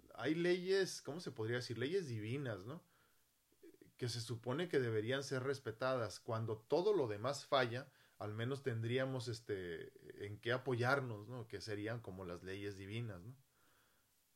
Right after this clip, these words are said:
No, deja tú, creo, Brujita, creo que son más, eh, por ejemplo, en la, en la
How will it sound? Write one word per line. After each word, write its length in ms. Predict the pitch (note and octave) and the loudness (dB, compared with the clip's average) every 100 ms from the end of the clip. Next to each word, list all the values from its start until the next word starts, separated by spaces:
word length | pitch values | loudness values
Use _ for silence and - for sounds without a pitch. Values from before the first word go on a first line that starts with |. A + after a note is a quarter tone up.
| _ _ _ | _ _ _
No, 580 | - A#2+ G3+ A#3+ A#3 D#3+ | 0 4 6 6 6 4
deja 300 | A#2 A#2 F#3 | 4 2 2
tú, 180 | D#3 G3 | 2 2
creo, 280 | D3+ D3+ C3 | 4 4 4
Brujita, 400 | A#2+ B2 C#3 F3+ | 2 0 2 2
creo 200 | A#2 C3+ | 2 0
que 100 | E3 | 0
son 200 | E3 D3+ | -2 2
más, 380 | B2 E3 F#3 B2 | 4 4 2 -2
eh, 80 | |
por 180 | G2+ A2 | -2 -2
ejemplo, 320 | G#2 C#3 C#3+ | -2 -4 -4
en 60 | B2+ | -2
la, 180 | G#2 G2+ | -2 -4
en 120 | G2 | -6
la 240 | F#2+ F2+ | -6 -6